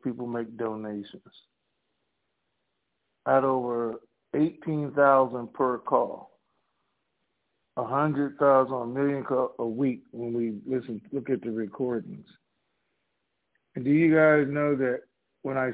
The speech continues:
said that and everybody made donations, it was such a big response that we had ten new people make donations.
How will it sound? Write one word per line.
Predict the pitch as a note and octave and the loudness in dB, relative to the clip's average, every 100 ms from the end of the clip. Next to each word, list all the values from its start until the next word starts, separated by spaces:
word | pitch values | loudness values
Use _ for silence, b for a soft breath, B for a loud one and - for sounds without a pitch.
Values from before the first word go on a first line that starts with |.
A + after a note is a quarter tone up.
| - | 0
said | C#3+ C3 | 2 2
that | C#3 C3+ C3+ | 2 2 -2
and | A#2+ B2 | -10 -6
everybody | B2+ A#2+ B2 | -4 0 0
made | A#2+ B2 A#2 | 0 -4 -4
donations, | A#2+ A2+ A#2 B2+ A#2+ - A#2+ A#2 _ _ _ _ _ - | -6 -8 -8 -8 -8 -12 -16 -18 _ _ _ _ _ -8
it | A#2 | -6
was | A2 - | -4 -2
such | C#3 - | -2 -2
a | A2+ | -6
big | A2+ C3+ A#2+ | 0 0 0
response | A#2+ A2 - C3+ A#2 G#2+ _ - _ _ _ _ _ _ _ _ _ _ _ _ _ _ - | -6 -8 -4 -2 -2 -6 _ -20 _ _ _ _ _ _ _ _ _ _ _ _ _ _ -8
that | A#2+ | -4
we | B2 B2 | -2 0
had | B2+ A#2 G2+ | 0 0 -4
ten | - C3+ C3 B2+ | -6 -4 -4 -2
new | B2+ B2+ | -2 -2
people | C3 B2+ A#2 | -4 -4 -4
make | A2+ A2+ G#2 | -6 -6 -6
donations. | A2 G#2 G2+ F#2+ - _ | -8 -6 -10 -12 -18 _